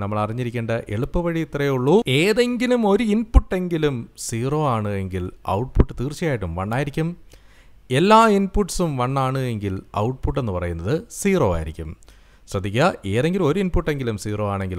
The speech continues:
ഔട്ട്പുട്ട് വണ്ണും, എല്ലാ ഇൻപുട്സും വൺ ആണെങ്കിൽ ഔട്ട്പുട്ട് എന്ന് പറയുന്നത് സീറോയും ആയിരിക്കും. പ്രിയ വിദ്യാർത്ഥികളെ, അടുത്തതായി നമ്മൾ ഡിസ്കസ് ചെയ്യുന്നതാണ്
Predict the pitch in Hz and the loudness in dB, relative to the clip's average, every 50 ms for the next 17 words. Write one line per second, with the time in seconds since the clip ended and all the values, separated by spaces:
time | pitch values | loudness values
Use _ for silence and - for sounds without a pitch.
0 | 87 87 85 85 - 107 110 113 120 120 135 151 180 185 - - - _ _ - | -4 -6 -6 -6 -8 -6 -4 -2 -2 -2 -2 -4 -4 -8 -14 -20 -20 _ _ -20
1 | - _ - _ _ - 104 107 139 170 202 226 220 214 190 196 190 - - 180 | -20 _ -20 _ _ -2 0 4 6 6 6 6 4 2 2 0 0 0 -2 -2
2 | 147 127 117 120 123 120 113 107 104 101 95 92 92 92 - - - 107 104 113 | -2 -2 -2 -2 0 -2 0 0 -2 -2 -2 -2 -4 -4 -6 -6 -4 -2 -2 -2
3 | 131 135 - - - 147 110 90 85 82 82 82 80 87 98 151 262 - - - | 8 8 8 8 8 -8 -10 -8 -8 -8 -8 -8 -6 -4 -4 -4 -4 -4 -10 -10
4 | - - 104 98 95 87 85 110 147 165 151 107 85 82 - 87 80 80 - - | -6 -4 -2 -2 0 -2 0 0 2 2 2 2 0 -4 -6 -8 -8 -8 -12 -14
5 | - - - - - - - - - - 180 165 131 98 95 90 87 82 90 87 | -20 -20 -20 -20 -20 -20 -20 -2 4 6 6 6 6 6 4 0 0 0 -2 0
6 | 90 104 143 175 - - - - _ - - - 139 160 180 208 190 175 156 147 | 2 4 4 2 2 -2 -16 -20 _ -8 2 2 2 4 4 4 4 4 4 4
7 | 123 113 104 101 98 104 - 110 101 95 - - 120 107 - 110 101 92 90 95 | 2 0 0 0 -2 -2 -4 -4 -6 -6 -4 -4 -8 -6 -4 -4 -2 -2 -2 -2
8 | 90 90 90 90 | -2 -2 -2 -2